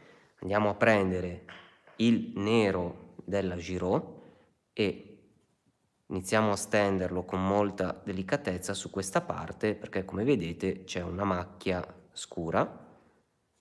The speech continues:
così ci prepariamo la parte.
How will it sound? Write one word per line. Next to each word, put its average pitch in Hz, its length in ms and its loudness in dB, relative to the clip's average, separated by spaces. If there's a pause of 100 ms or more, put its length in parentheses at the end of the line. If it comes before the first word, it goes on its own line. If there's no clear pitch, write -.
così 92 280 -4
ci - 200 -6
prepariamo 98 640 0
la 104 120 0
parte. 92 840 -2